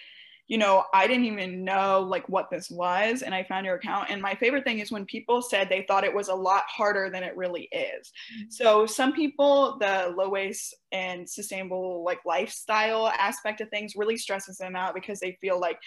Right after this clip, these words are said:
Speaker 1: it's so small. But for me, I try to position it as a way that it's actually empowering, that you're able to do something yourself each and every day. And even, and it, it's not mutually exclusive either. It doesn't mean you can't, you know,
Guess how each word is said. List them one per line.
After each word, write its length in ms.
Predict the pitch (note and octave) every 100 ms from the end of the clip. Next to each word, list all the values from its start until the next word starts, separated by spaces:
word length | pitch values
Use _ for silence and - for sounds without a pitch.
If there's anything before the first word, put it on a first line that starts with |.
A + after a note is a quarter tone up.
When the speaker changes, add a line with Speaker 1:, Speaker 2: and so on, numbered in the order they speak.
| - -
Speaker 1:
it's 200 | G#3 G#3
so 160 | G#3+ G3
small. 480 | G3 G3 F3+ B3 C#4
But 140 | G#3+
for 140 | - G#3+
me, 460 | G3 G3 G3+ G#3
I 180 | G#3 F#3+
try 220 | F#3 E3+
to 240 | F#3 F#3 F3 -
position 360 | G#3+ G3 G#3
it 20 | G3
as 180 | F#3+
a 60 | F#3+
way 180 | F#3 F#3
that 140 | F3+
it's 120 | F3
actually 300 | E3+ F3 G3+
empowering, 720 | F#3+ F#3 - F3 G#3+ C4 D4 D4 - - -
that 100 | G#3
you're 140 | G#3
able 260 | G#3 G3 G3
to 160 | A#3
do 240 | F#3 G3+ G#3
something 400 | - G3 F#3+ F#3+
yourself 480 | F#3+ - F#3 F#3 F3+
each 220 | F#3 F3+
and 80 | F#3+
every 320 | F3+ F3+ F3 -
day. 380 | F3 F#3 B3+ -
And 140 | F#3 -
even, 460 | G#3+ G#3 G#3 G3 - G3+
and 160 | G#3+
it, 160 | - G3+
it's 180 | G#3+ A3+
not 220 | D4 -
mutually 400 | G#3+ G#3 A3 G3
exclusive 520 | F3+ - - G#3 F#3+ A#3
either. 200 | B3+ G3+
It 60 |
doesn't 220 | G3+ A3
mean 140 | G3 G3
you 80 | F#3 -
can't, 280 | G3 F#3+ - - - - -
you 100 | A3+
know, 240 | F#3+ F#3